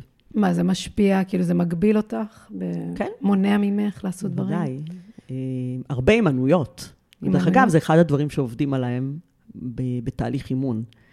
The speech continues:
Speaker 2: על ההימנעויות, אה, שאת שמה על עצמך המון המון הימנעויות, את מצמצמת את העולם שלך מהפחד,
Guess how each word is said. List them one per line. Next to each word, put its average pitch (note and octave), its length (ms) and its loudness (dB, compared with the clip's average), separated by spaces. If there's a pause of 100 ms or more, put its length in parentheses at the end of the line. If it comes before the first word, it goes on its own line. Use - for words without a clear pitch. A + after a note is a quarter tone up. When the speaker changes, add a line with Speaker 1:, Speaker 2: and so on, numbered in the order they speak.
(220)
Speaker 2:
על C#3+ 120 -2
ההימנעויות, C#3+ 880 2 (140)
אה, C#3 40 -4 (500)
שאת - 480 -8 (420)
שמה G#3+ 380 2
על D3 80 4
עצמך - 600 -2
המון F3 220 0
המון E3+ 200 2
הימנעויות, D3+ 520 2
את E3+ 100 -6
מצמצמת D#3 520 -4
את - 120 -4
העולם D3+ 300 2
שלך F3 280 -2
מהפחד, F3+ 680 -2